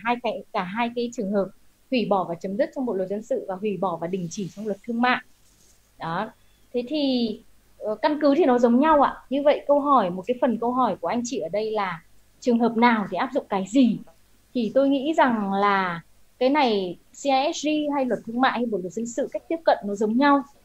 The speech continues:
Đó là nếu như anh đã đảm bảo cái điều kiện để áp dụng đồng thời mấy cái chế tài đó, thì là đấy là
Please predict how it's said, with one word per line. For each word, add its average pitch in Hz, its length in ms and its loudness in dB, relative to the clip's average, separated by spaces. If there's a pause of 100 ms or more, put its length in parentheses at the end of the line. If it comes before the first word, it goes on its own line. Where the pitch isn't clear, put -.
(180)
Đó 220 140 2
là 285 160 6
nếu 233 240 6
như 330 120 0
anh 302 280 -2
đã 277 440 2
đảm 247 260 4
bảo 226 340 4
cái 233 120 -2
điều 254 340 2
kiện - 220 0
để 202 60 0
áp 254 140 -2
dụng 320 200 -2
đồng 220 160 0
thời 208 460 2 (280)
mấy 247 180 4
cái 415 140 8
chế 302 140 6
tài 339 200 6
đó, 240 420 6 (440)
thì 247 380 2
là 220 260 0
đấy 202 200 2
là 240 380 0